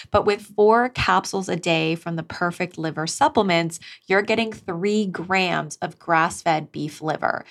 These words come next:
This is going to help support energy, metabolism, digestion, maintain healthy cholesterol, cardiovascular health, as well as healthy blood sugar. It truly is an incredible superfood, and it is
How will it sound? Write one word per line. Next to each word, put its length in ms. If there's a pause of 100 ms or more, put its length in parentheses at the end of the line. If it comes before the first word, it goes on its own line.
(280)
This 160
is 100
going 240
to 60
help 300
support 460
energy, 640
metabolism, 920
digestion, 840 (280)
maintain 460
healthy 320
cholesterol, 840
cardiovascular 1000
health, 540 (320)
as 220
well 180
as 120
healthy 280
blood 340
sugar. 540 (300)
It 180
truly 580
is 300
an 100
incredible 640
superfood, 840 (280)
and 160
it 120
is 180